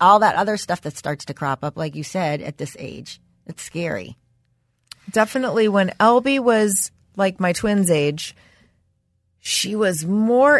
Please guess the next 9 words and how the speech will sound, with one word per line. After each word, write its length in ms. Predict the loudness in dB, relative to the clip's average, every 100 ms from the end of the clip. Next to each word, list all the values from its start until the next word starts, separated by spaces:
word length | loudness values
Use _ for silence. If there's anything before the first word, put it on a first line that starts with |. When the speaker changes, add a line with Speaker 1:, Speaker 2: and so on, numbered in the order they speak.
| 2
Speaker 2:
innocent 520 | -2 0 0 -2 0
than 260 | 0 2 6
they 240 | 6 6
are. 500 | 4 2 2 -2 -4 _ -10
Speaker 1:
Mm-hmm. 400 | -8 -6 -8 -10 -14 _ _ _ _ _
Speaker 2:
Like, 160 | -20 -14
it's 120 | -12
funny 320 | 0 0 0
because 360 | -2 -8 -6